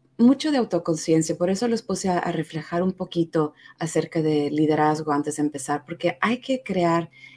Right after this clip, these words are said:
esa autoconciencia y luego tener esa inter-, el trabajo interpersonal con su equipo, que es lo que termina creando la seguridad psicológica. La seguridad psicológica se define como la ausencia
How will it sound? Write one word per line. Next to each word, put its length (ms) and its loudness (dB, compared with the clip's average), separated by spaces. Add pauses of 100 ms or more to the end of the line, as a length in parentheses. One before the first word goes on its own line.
esa 260 -2
autoconciencia 1080 0 (380)
y 140 8
luego 480 6 (500)
tener 320 4
esa 400 0
inter-, 600 2 (200)
el 180 -2
trabajo 340 4
interpersonal 800 0
con 140 -4
su 160 -6
equipo, 420 -6
que 140 -2
es 60 -4
lo 160 -4
que 260 -4 (260)
termina 440 6
creando 600 0
la 120 -4
seguridad 580 -4
psicológica. 720 -14 (840)
La 120 8
seguridad 440 4
psicológica 920 0 (200)
se 200 2
define 560 4
como 460 4
la 160 4
ausencia 840 0